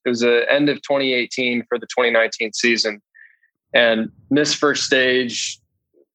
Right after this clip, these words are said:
super dejected, sat down with my coaches. We're sitting there talking about playing mini tour events and just kinda game planning the next year, you know, doing mini tour events and Monday qualifiers. And I basically, Josh Gregory gave me a practice routine and just said, "Dude,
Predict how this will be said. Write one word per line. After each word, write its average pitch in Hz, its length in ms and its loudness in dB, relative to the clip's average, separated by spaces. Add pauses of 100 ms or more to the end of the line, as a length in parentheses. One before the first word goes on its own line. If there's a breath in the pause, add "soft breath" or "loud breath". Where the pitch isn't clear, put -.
(380)
super 127 800 0
dejected, 113 880 0 (400)
sat 131 340 0
down 123 200 0
with - 20 -4
my 117 100 0
coaches. 110 480 -4
We're 110 100 -2
sitting 120 260 0
there 113 160 2
talking 107 380 0
about 107 400 0 (120)
playing 107 240 -2
mini 107 220 -2
tour 107 260 0
events 104 420 -2
and 104 80 -18
just 104 180 -6
kinda 110 200 2
game 104 320 0
planning 104 300 0
the 101 80 -8
next 104 300 -2
year, 107 300 2 (600)
you - 60 -4
know, 107 140 2
doing 120 260 2
mini 123 140 2
tour 120 180 -2
events 117 240 -2
and 113 100 -4
Monday 113 300 0
qualifiers. 113 640 -2
And 104 340 -10 (300)
I 113 100 4
basically, 123 680 2
Josh 117 340 0
Gregory 117 380 -2
gave 107 180 -2
me 110 100 -2
a 104 60 -4
practice 113 500 -2
routine 104 320 -4
and 104 100 -2
just 104 140 -4
said, 104 260 2
"Dude, 113 280 2